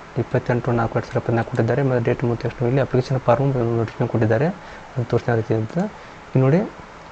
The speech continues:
ಇದು ಪಿ ಡಿ ಎಫ್ ಕೊಟ್ಟಿದ್ದಾರೆ, ಸುಮಾರು ಎಂಟು ಪೇಜ್ ಪಿ ಡಿ ಎಫ್ ಇದೆ ಇದು. ಇಲ್ಲಿ Government of India ಅಂತ ಕೊಟ್ಟಿದ್ದಾರೆ, Department of Personal Training Staff Selection Commission ಅಂತ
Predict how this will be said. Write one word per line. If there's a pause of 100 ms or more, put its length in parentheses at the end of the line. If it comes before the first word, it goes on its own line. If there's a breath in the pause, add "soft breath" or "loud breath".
(120)
ಇದು (1120)
ಪಿ
ಡಿ
ಎಫ್ (340)
ಕೊಟ್ಟಿದ್ದಾರೆ,
ಸುಮಾರು
ಎಂಟು
ಪೇಜ್
ಪಿ
ಡಿ
ಎಫ್
ಇದೆ
ಇದು. (540 loud breath)
ಇಲ್ಲಿ
Government
of
India
ಅಂತ
ಕೊಟ್ಟಿದ್ದಾರೆ,
Department
of
Personal
Training (240)
Staff
Selection
Commission
ಅಂತ